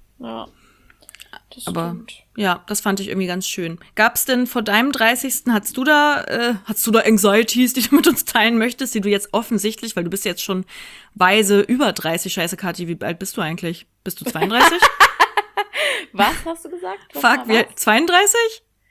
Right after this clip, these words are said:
Speaker 1: Ich werde zweiunddreißig. Am
Speaker 2: Okay.
Speaker 1: einundzwanzigsten Juni. <laughs>
Speaker 2: Okay, du wirst zweiunddreißig. Aber ja, du bist ja, du hast jetzt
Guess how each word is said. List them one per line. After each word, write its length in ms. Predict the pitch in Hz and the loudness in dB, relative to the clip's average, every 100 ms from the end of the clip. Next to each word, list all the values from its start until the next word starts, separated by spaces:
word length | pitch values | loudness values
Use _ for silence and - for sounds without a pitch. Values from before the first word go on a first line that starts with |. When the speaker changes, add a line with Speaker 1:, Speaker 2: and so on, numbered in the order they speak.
| _ _ _ | _ _ _
Speaker 1:
Ich 200 | - - | -18 -10
werde 300 | 277 302 - | -4 -4 -4
zweiunddreißig. 1040 | - - 107 - - - 50 - - - _ _ - | -12 -8 -8 -8 -14 -16 -14 -14 -16 -20 _ _ -16
Am 160 | - 220 | -12 -6
Speaker 2:
Okay. 120 | - | 0
Speaker 1:
einundzwanzigsten 920 | 202 269 220 214 214 254 277 - 302 | 0 0 -4 -4 -4 -8 -12 -14 -16
Juni. 560 | 294 277 254 214 190 214 | -14 -12 -12 -14 -16 -12
<laughs> 60 | 339 381 381 | -10 -8 -2
Speaker 2:
Okay, 420 | 339 392 320 220 | 2 2 2 0
du 140 | 175 208 | 0 0
wirst 240 | 220 - | 0 -2
zweiunddreißig. 720 | - 170 160 180 180 - 185 - | -4 -6 -4 -4 -4 -4 -4 0
Aber 120 | 233 | 2
ja, 220 | 247 190 | 4 2
du 120 | 180 190 | 0 -4
bist 160 | 220 254 | -2 0
ja, 80 | |
du 100 | 214 | 2
hast 120 | 220 226 | 2 2
jetzt 260 | 226 - | 0 -2